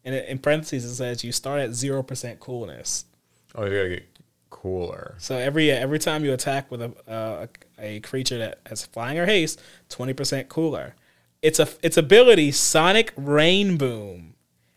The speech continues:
Speaker 1: If you're at least one hundred percent cool, add
Speaker 2: Cool.
Speaker 1: one of each color type of mana, draw a card,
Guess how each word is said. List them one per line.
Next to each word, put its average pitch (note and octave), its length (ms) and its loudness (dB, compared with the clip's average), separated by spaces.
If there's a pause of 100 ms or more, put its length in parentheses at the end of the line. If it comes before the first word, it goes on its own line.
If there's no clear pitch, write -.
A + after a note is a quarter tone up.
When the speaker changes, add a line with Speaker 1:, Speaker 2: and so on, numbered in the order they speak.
(140)
Speaker 1:
If D#3 180 2
you're F#3+ 220 8
at C4 200 4
least A#3 380 2
one C#3 260 -2
hundred F#3+ 440 0
percent B3+ 420 4
cool, C#3+ 600 -2 (640)
add F3 400 8
Speaker 2:
Cool. C#3+ 240 -6
Speaker 1:
one G3+ 380 6
of E3+ 340 0
each F#3 320 0
color E3+ 320 4
type D#3+ 280 -2
of C3 160 -4
mana, D3+ 560 -4 (360)
draw D3+ 440 4
a E3+ 40 4
card, F#3+ 600 2